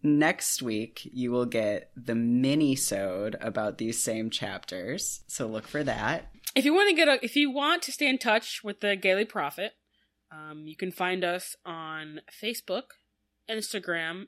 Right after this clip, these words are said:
Speaker 2: and Twitter at The Gayly Prophet. And if you want to write into us and let us know your educational reforms for Hogwarts, um, our email address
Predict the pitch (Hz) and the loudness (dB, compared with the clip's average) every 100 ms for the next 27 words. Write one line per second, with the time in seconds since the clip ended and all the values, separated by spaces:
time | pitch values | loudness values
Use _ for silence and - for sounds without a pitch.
0 | - 190 202 - 247 185 160 196 - 160 | -4 -2 -2 -2 -2 0 -4 -4 0 2
1 | - - 160 151 151 - 123 - 78 - | 0 -6 -8 -6 -8 -10 -12 -12 -16 -18
2 | _ _ - _ _ _ - 156 151 156 | _ _ -20 _ _ _ -16 -10 -10 -8
3 | 185 175 175 180 185 214 240 165 190 - | -6 -4 -2 2 2 0 0 0 0 -4
4 | - - _ - 165 160 156 156 _ _ | -16 -18 _ -12 -8 -8 -10 -14 _ _
5 | 190 175 180 180 - 180 175 170 170 165 | -4 0 2 0 -2 -2 0 0 -2 -6
6 | 165 190 285 359 - 196 180 - 190 - | -4 2 4 4 2 -2 -2 -2 0 0
7 | 190 175 160 - 160 151 151 - 151 156 | -2 -4 -6 -8 -8 -8 -10 -10 -8 -6
8 | 143 147 151 196 - - - - - _ | -8 -6 -6 -8 -12 -18 -20 -20 -20 _
9 | _ _ 160 156 156 156 - 185 277 285 | _ _ -16 -14 -14 -8 -4 0 4 4
10 | 196 180 170 165 202 - | 4 2 2 0 0 -6